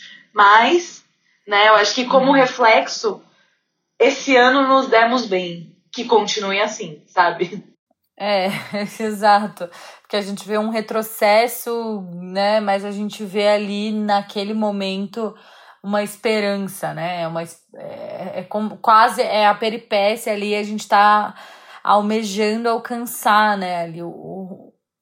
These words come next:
Speaker 2: a, a consequência da peripécia, assim.
Speaker 1: Exatamente,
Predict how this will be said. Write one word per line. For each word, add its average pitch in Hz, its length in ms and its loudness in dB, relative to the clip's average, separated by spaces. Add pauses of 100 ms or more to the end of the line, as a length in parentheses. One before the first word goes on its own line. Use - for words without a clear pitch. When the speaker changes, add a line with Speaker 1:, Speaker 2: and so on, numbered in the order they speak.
Speaker 2:
a, - 340 -8
a - 20 -8
consequência 202 760 -6
da 180 80 -2
peripécia, 170 760 -8
assim. 165 340 -18 (240)
Speaker 1:
Exatamente, 202 1080 0